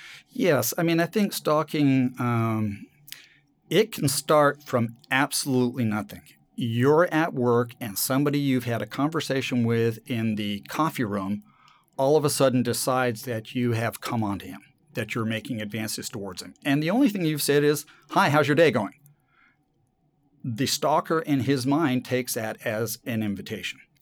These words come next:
So it can be nothing more than that. And so all of a sudden he starts hanging around. You get this creepy feeling from him. You ask him to,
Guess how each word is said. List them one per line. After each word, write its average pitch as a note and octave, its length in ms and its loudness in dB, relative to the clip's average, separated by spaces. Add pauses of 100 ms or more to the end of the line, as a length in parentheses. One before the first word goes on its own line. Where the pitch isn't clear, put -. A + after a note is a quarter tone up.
(320)
So A#2+ 200 0
it A#2+ 120 -2
can F#3+ 320 -2
be C3+ 300 2
nothing C3+ 360 -2
more A2+ 400 -2
than A2 180 -4
that. F#2+ 260 -8
And A2+ 140 -6
so B2+ 320 2 (220)
all C3+ 160 4
of A2+ 80 2
a - 20 -6
sudden C#3 300 -2
he A2 80 -4
starts - 260 -12
hanging G2 320 -16
around. E3 460 0
You A#2 40 -2
get A2+ 200 -8
this A2 160 -10
creepy G#2+ 320 -6
feeling F3 380 0
from D3 260 0
him. C#3+ 240 4 (280)
You A#2 300 -4
ask A#2+ 340 -2
him B2 180 2
to, A#2 460 -2